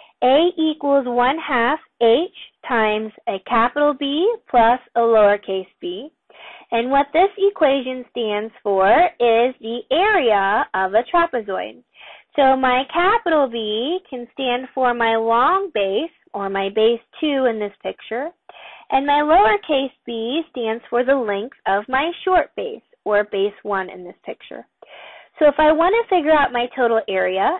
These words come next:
and I know my base lengths and how high my trapezoid is,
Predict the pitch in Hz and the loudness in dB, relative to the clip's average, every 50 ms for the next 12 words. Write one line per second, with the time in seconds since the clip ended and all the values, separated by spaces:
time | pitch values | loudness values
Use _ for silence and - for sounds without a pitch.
0 | - - 226 226 233 233 240 247 247 254 254 294 349 349 311 285 262 254 262 277 | -6 -6 -4 -2 -2 -2 -2 0 0 2 2 2 2 2 2 2 2 0 0 -2
1 | 277 - _ _ - 233 226 226 262 320 339 330 - _ _ _ _ - 226 220 | -6 -10 _ _ 0 4 4 4 4 2 0 -4 -8 _ _ _ _ -8 -4 -4
2 | 214 226 294 339 - - - _ _ _ _ - 220 214 214 214 - 226 220 208 | -2 -4 -4 -6 -10 -16 -20 _ _ _ _ -8 -6 -6 -6 -4 -2 0 2 2
3 | 202 202 202 - - 277 285 349 415 381 269 247 240 269 302 320 _ - 240 220 | 2 2 0 -2 -2 0 2 2 2 2 2 0 0 -4 -6 -12 _ -8 -6 -6
4 | 226 - - 233 214 202 - 220 202 196 202 190 185 185 - - 180 180 196 240 | -6 -4 -2 -2 -2 -2 -4 -6 -6 -6 -4 -4 -6 -6 -8 -8 -8 -8 -6 -8
5 | 320 | -8